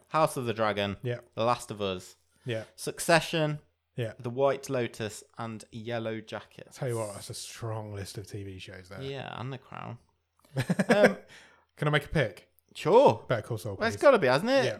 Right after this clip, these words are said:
Speaker 1: To, to
Speaker 2: I
Speaker 1: close things off.
Speaker 2: It's never won it, and I'd, I'd like it to do a sweep, if possible, <laughs> please,
Speaker 1: And
Speaker 2: 'cause
Speaker 1: we
Speaker 2: it
Speaker 1: know what
Speaker 2: deserves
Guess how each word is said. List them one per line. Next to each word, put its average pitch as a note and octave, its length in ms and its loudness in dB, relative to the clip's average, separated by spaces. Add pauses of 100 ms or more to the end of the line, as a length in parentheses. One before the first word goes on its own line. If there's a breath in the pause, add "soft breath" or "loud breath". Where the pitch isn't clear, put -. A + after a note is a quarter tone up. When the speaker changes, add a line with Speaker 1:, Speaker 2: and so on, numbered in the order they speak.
Speaker 1:
To, F#3 140 -6 (280)
to F3+ 180 -4 (520)
Speaker 2:
I D3 100 8
Speaker 1:
close G3 180 4
things G3 240 0
off. A#3 160 0
Speaker 2:
It's - 100 -12
never D#3+ 200 4
won D3+ 200 2
it, G2+ 280 -10
and A2+ 360 -10
I'd, A#2 240 -10
I'd B2+ 140 0
like B2 240 2
it B2+ 100 -16
to - 40 -20
do A2 120 -10
a G2+ 40 -10
sweep, - 340 -14 (380 loud breath)
if A#2 140 -16
possible, C#3+ 420 -2
<laughs> - 80 -8
please, G#3 220 -4 (120)
Speaker 1:
And G#3 100 6
Speaker 2:
'cause - 20 4
Speaker 1:
we A#3+ 140 2
Speaker 2:
it - 20 0
Speaker 1:
know A#3 100 6
what A3+ 60 8
Speaker 2:
deserves A3 100 6